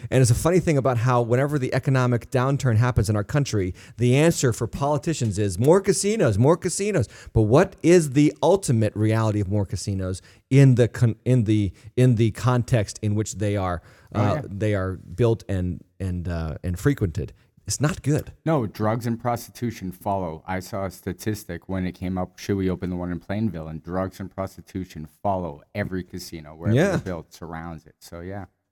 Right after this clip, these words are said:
Speaker 1: I mean,
Speaker 2: More
Speaker 1: Massachusetts
Speaker 2: money.
Speaker 1: thinks they're gonna do it right. Well,
Speaker 2: Yeah.
Speaker 1: let's see. We'll see. I don't know.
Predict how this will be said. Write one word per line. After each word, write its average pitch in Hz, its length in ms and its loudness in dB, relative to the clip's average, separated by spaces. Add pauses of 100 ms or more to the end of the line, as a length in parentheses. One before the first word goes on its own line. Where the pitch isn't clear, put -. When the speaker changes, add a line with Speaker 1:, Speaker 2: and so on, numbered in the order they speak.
(260)
Speaker 1:
I 113 60 0
mean, 110 160 6
Speaker 2:
More 117 80 2
Speaker 1:
Massachusetts 120 340 2 (140)
Speaker 2:
money. 123 60 2
Speaker 1:
thinks 117 100 0
they're 123 100 0
gonna 123 140 0
do 123 120 2
it 110 40 0
right. 123 280 -4
Well, 117 340 -4 (320)
Speaker 2:
Yeah. 82 180 -10
Speaker 1:
let's 113 160 0
see. 110 240 2 (100)
We'll 123 140 2
see. 98 200 -2 (360)
I 110 80 -4
don't 123 80 0
know. 104 120 -2